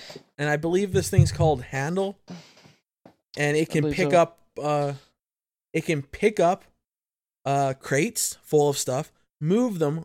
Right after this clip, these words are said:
Speaker 1: run. It can lift one foot. It can go over objects, including ra-, ramps with just one foot or both. Um, it can jump on top of tables. It can lower itself. It can keep its, uh,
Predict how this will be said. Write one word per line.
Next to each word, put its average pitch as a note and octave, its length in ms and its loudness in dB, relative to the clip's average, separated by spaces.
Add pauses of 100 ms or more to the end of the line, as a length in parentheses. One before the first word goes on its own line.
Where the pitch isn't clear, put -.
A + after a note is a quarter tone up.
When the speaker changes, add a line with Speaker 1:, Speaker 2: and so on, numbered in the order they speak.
Speaker 1:
run. D3+ 460 2
It C#3+ 100 -8
can D3 260 0
lift F#3 260 0
one E3+ 300 0
foot. D#3 540 0 (1000)
It D3+ 140 0
can D#3+ 120 -2
go D#3 200 4
over E3+ 380 4
objects, D3 840 0
including D3 540 0
ra-, D3 280 0
ramps D3+ 440 0
with C3 100 -8
just C3+ 200 -4
one B2 200 -4
foot B2+ 380 -4
or C3+ 200 0
both. C3 460 -4 (640)
Um, C3 200 0
it C#3+ 140 -2
can D3 120 -2
jump D#3 260 0
on F3 160 0
top E3 260 -2
of C#3+ 80 -16
tables. C3 680 -4 (840)
It D3+ 160 6
can C#3+ 180 -2
lower C#3+ 440 4
itself. E3 340 2
It D3 80 -6
can D3 140 -6
keep - 280 -6
its, E3 260 0
uh, D3 300 0